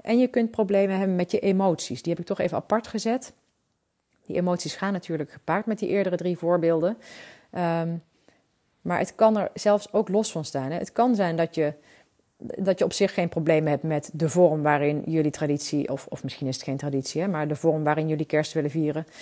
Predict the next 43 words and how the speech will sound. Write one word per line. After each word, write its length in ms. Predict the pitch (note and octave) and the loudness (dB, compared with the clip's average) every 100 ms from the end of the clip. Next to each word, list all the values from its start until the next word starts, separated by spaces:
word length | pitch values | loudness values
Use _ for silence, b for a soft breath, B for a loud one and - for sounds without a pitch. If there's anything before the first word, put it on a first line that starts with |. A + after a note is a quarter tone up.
| B | B
Het 140 | - - | -12 -4
kan 180 | F#3+ F#3+ | 0 2
zijn 120 | G3 | 2
dat 120 | F3 | 0
je 60 | - | 0
geen 180 | F3+ | -4
probleem 380 | E3 D#3 D#3+ D#3+ | -2 0 2 2
hebt 140 | D#3 D3+ | 0 -2
met 200 | D3 - | -6 -4
de 60 | |
mensen. 380 | D3+ C#3+ D3 - | -4 -4 -6 -8
Het 120 | - - | -10 -4
kan 220 | F3+ F3+ | -2 0
zijn 120 | F3+ | -2
dat 120 | F3 | -4
je 60 | E3+ | -4
geen 220 | G3 G3+ | -2 -2
probleem 400 | - F#3+ F#3 E3+ | 0 6 6 6
hebt, 260 | E3 D#3+ - B B B | 0 -4 -12 B B B
eh, 320 | - E3 D#3+ D3+ | -2 2 2 2
met 180 | E3+ D#3+ | 0 4
jouw 360 | D#3 D#3 - - | 6 6 2 -4
belastbaarheid, 800 | D#3 D3+ F3+ F3 C#3 C#3 C#3 F3 | 0 2 2 0 -2 0 -2 -2
maar 200 | F#3 F#3+ | -4 0
dat 220 | F#3+ F#3 | 0 0
je 140 | E3+ | -2
worstelt 500 | D#3 G3 A3 E3 C#3 | 2 2 2 -2 -2
met 200 | D3+ D3 | -2 -4
je 60 | - | -2
emoties 480 | D3+ D#3+ A#3+ C4 E3+ | -2 0 -2 -2 -4
en 60 | |
dat 120 | E3 D#3 | -4 -2
je 60 | |
eigenlijk 300 | E3 D#3 F3 | -2 -2 -2
niet 140 | G3 D#3+ | 0 4
weet 380 | F3+ E3+ F3 - B B | 6 6 2 -10 B B
waar 180 | - D#3+ | 0 2
je 120 | D#3 | 2
daarmee 380 | D3 F3 G#3+ C#3 | 2 2 2 -2
naartoe 280 | C3 B2+ C#3+ | -4 -6 -6
moet. 320 | B2 B2 - b b b b b b b b b b _ _ _ _ | -6 -8 -12 b b b b b b b b b b _ _ _ _
Nou, 140 | E3 - _ _ _ _ | -12 -12 _ _ _ _
dus, 280 | G3 F#3 | -2 -2